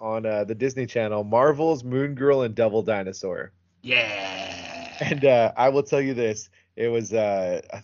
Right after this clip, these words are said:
Speaker 1: twenty-second, thirty-second spot on the Disney Channel, and Shawnee was like, "Ooh." And I was like, "We're watching this, boyo." <laughs> Like,
Speaker 2: <laughs>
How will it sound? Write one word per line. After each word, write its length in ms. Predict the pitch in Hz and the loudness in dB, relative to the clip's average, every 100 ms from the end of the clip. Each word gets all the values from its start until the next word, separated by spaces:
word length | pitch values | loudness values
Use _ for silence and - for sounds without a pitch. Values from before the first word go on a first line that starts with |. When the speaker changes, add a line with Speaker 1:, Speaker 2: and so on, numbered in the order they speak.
| - | -16
Speaker 1:
twenty-second, 720 | - 131 127 123 120 117 113 | -8 -4 -4 0 -2 -2 -4
thirty-second 500 | 113 113 117 117 113 | -2 -2 -2 -4 -4
spot 480 | 110 110 110 113 107 | -2 2 6 6 2
on 180 | - 104 | -2 -6
the 60 | 104 | -6
Disney 320 | 120 120 127 | -4 -4 -6
Channel, 520 | - 131 131 139 143 _ | -2 0 2 0 -4 _
and 240 | 120 113 101 | -2 -2 -2
Shawnee 440 | - 127 117 113 | -2 0 0 0
was 200 | 110 101 | -2 -2
like, 180 | 95 87 _ _ - | -4 -4 _ _ -6
"Ooh." 1120 | 110 120 165 190 180 151 127 113 101 92 95 - - - | 0 2 6 8 8 6 6 4 0 -2 -6 -10 -20 -4
And 120 | 131 | 0
I 100 | - | 4
was 220 | 165 143 | 4 4
like, 260 | 127 107 90 95 | 0 -2 -6 -8
"We're 220 | 110 120 | -4 0
watching 540 | 127 139 143 160 160 | 2 2 2 0 0
this, 320 | 180 240 214 143 | 4 4 4 0
boyo." 840 | 127 180 180 185 185 185 185 190 807 | -2 2 4 6 6 6 6 4 4
<laughs> 60 | |
Like, 160 | 254 - | 0 0
Speaker 2:
<laughs> 580 | - 127 - 247 339 | -6 -2 0 2 0